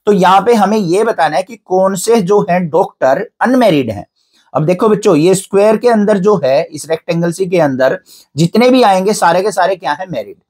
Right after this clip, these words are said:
इधर जो आ रहे हैं वो क्या है, प्रोफेसर भी हैं, डॉक्टर भी हैं। ऊपर अकेले डॉक्टर हैं और अनमैरिड हैं, तो वन आंसर आ गया।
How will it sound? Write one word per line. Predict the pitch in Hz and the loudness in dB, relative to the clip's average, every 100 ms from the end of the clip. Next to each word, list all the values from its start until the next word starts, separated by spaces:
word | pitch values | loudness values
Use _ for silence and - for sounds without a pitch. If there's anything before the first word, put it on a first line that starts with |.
| _ _ _ _ _ _ - | _ _ _ _ _ _ 0
इधर | 180 180 220 | 4 4 4
जो | 214 | 4
आ | 254 220 | 4 4
रहे | 226 | 2
हैं | 220 220 | 2 0
वो | 185 220 | 0 -2
क्या | 226 214 | 0 -2
है, | - | -2
प्रोफेसर | - 151 147 170 196 | -2 -6 -4 -6 -4
भी | 196 220 | -4 -2
हैं, | 208 | -2
डॉक्टर | 135 123 143 139 | -2 -6 -4 -4
भी | 143 | -4
हैं। | 139 - - _ _ - | -6 -10 -20 _ _ -2
ऊपर | 208 247 254 | 0 2 0
अकेले | - 190 233 254 | 0 -2 2 2
डॉक्टर | 214 185 - 139 | 2 0 -4 -8
हैं | 104 - _ - | -8 -10 _ -4
और | 240 | -2
अनमैरिड | - 220 214 165 143 131 | 0 0 0 0 0 0
हैं, | 127 | -2
तो | 160 | 0
वन | 143 143 | 0 -2
आंसर | 120 - 95 | -6 -10 -6
आ | 98 | -6
गया। | 165 | -8